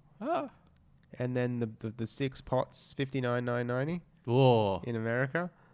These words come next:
Speaker 2: I think, though, I think that's not the, um, these aren't the black wings, though.
Speaker 1: Still.
Speaker 2: So you're probably looking at, I think I remember looking back in the day, like, you know, with the, you know, the car configurator,
Speaker 1: Mm.
Speaker 2: dreaming a little
Speaker 1: As
Speaker 2: bit.
Speaker 1: you do, yep.
Speaker 2: Yeah, yeah. I think the big, the big mover went for over a hundred grand U S,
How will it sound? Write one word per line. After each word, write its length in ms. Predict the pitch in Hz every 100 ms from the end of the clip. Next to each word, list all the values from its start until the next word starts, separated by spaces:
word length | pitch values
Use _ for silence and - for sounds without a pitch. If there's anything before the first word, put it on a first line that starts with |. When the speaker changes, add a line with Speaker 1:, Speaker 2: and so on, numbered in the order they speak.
| - - _ -
Speaker 2:
I 120 | 143
think, 320 | 135 214 208
though, 120 | 185
I 200 | 165 151
think 380 | 139 - 208 202
that's 460 | - 165 147 139 -
not 440 | 135 135 131 -
the, 240 | 127 117 110
um, 340 | 101 98 98
these 240 | 110 139 135
aren't 260 | 120 104
the 60 | 113
black 340 | 98 101 95
wings, 340 | 104 92 87 95
though. 240 | 87 82 - _ _ _
Speaker 1:
Still. 240 | - - 165
Speaker 2:
So 60 |
you're 100 | 135
probably 180 | 160 208
looking 240 | 147 143
at, 140 | 113 - -
I 120 | 170
think 200 | 170 247
I 60 | 202
remember 240 | 185 165
looking 300 | 156 165 147
back 200 | 139 135
in 120 | 139
the 80 | 123
day, 480 | 120 117 101 104 107
like, 320 | 131 110 113
you 60 | 123
know, 180 | 107 110
with 180 | 113 -
the, 140 | 110
you 120 | 104
know, 120 | 101
the 100 | 98
car 240 | 107 117 107
configurator, 680 | 107 - 104 104 104 107 - - -
Speaker 1:
Mm. 200 | 117 110
Speaker 2:
dreaming 360 | 123 117 117
a 60 | 110
little 220 | 110 113
Speaker 1:
As 180 | 123 113
Speaker 2:
bit. 20 |
Speaker 1:
you 40 | 98
do, 200 | 98 110
yep. 160 | 107 113
Speaker 2:
Yeah, 240 | 131 123
yeah. 220 | 120 123 123
I 60 |
think 320 | 131 175 180
the 80 | -
big, 380 | 131 131 120 117
the 80 | 120
big 200 | 120 113
mover 300 | 110 107 104
went 220 | 104 101
for 120 | 104
over 120 | 104 101
a 60 |
hundred 260 | 107 101 101
grand 300 | 101 95 98
U 160 | 95
S, 320 | 95 101 -